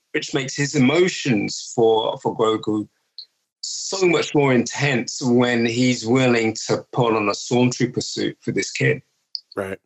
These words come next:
Speaker 2: right.
Speaker 1: You know, it's just, uh, <laughs> just love that.
Speaker 2: Now you,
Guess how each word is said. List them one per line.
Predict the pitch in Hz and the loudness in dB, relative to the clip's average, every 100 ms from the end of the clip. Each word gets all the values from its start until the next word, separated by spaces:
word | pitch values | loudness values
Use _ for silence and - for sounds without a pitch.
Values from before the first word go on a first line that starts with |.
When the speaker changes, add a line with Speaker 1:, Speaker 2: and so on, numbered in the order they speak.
| _ | _
Speaker 2:
right. | 104 95 - _ - | -8 -8 -8 _ -2
Speaker 1:
You | 113 | 2
know, | 104 107 | 2 4
it's | 113 127 - | 2 0 -2
just, | 143 104 - - | 0 0 -4 -8
uh, | - 110 101 95 95 - _ | -2 2 2 2 -2 -10 _
<laughs> | _ - | _ -10
just | 139 - 120 113 - - | -8 -4 -4 -4 -4 -4
love | 110 - | -4 -4
that. | 120 - - - _ - - _ - | -8 -10 -16 -18 _ -20 -20 _ -8
Speaker 2:
Now | 123 | -4
you, | 117 123 | 0 -2